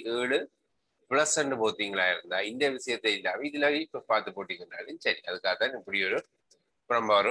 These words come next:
அளவுடையும் இருக்கு. அதாவது தசமஞ்சை இதுக்கு சேர்த்து விட்டுருக்கு இந்த இதுக்கு. சரியா? அப்படியும் பார்த்து கொள்ளலாம். அடுத்தது பகுதி எஃப்பில் கூறப்பட்ட முறை. எஃப்னா என்ன?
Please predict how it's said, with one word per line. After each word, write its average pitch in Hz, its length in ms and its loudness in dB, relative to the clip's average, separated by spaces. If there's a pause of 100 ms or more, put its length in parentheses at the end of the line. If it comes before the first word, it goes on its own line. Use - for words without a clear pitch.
(120)
அளவுடையும் 107 440 2
இருக்கு. 90 160 0
அதாவது 104 320 2
தசமஞ்சை 101 640 2
இதுக்கு 131 280 -6
சேர்த்து 107 320 -2
விட்டுருக்கு 87 380 -6
இந்த 82 140 -4
இதுக்கு. 82 260 -4 (760)
சரியா? 113 300 0
அப்படியும் 98 380 -4 (460)
பார்த்து 87 240 -2
கொள்ளலாம். 101 380 -4 (1600)
அடுத்தது 90 560 -4 (3000)
பகுதி 123 340 2
எஃப்பில் 123 380 0
கூறப்பட்ட 113 460 -2
முறை. 101 300 -6 (240)
எஃப்னா 101 380 -2
என்ன? 95 200 0